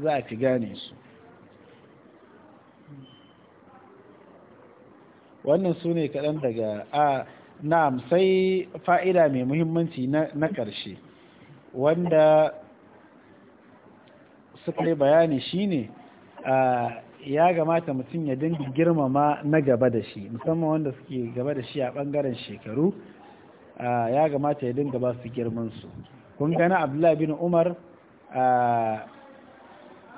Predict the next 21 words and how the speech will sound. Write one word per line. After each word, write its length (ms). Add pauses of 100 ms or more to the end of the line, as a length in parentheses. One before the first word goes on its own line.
(460)
ya 320
yi 80
ba 280 (100)
wasu 300
Abubakar 540
Siddiq 500
da 220
Umar 260
bin 180
Khattab 580
girma. 420 (520)
Yake 240
cewa 280
da 100
naga 260
su 280
ba 180
su 60
yi 80
magana 480
ba, 140